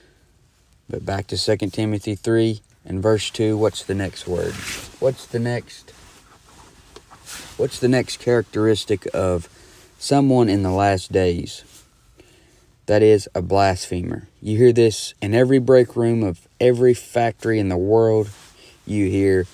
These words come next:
the words "G D and the name of Christ taken in vain."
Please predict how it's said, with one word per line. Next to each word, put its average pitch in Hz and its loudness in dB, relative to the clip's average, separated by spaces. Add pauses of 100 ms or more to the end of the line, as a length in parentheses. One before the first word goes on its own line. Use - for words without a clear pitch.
(460)
the 101 -2
words 98 2 (100)
"G 123 2
D 104 2 (360)
and 92 -6
the 95 -2
name 139 4
of 127 -2
Christ - 0
taken 117 -2
in 117 0
vain." 90 -2